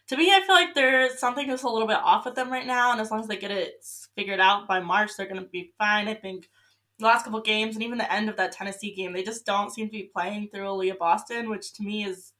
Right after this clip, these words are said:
pretty clearly their best player on the floor and someone they just, they need to use her size and use the fact that she's one of the best players in the country and play through that, but she's only taken four shots in both of their last two games.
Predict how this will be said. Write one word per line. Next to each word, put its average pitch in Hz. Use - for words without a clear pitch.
pretty 220
clearly 208
their 170
best 170
player 175
on 180
the 175
floor 180
and 190
someone 185
they 170
just, 180
they 185
need 226
to 185
use 226
her 190
size 190
and 180
use 226
the 214
fact 170
that 175
she's 175
one 175
of 165
the 170
best 170
players 170
in 165
the 165
country 175
and 190
play 196
through 196
that, 185
but 190
she's 180
only 190
taken 196
four 175
shots 175
in 170
both 160
of 175
their 180
last 170
two 185
games. 175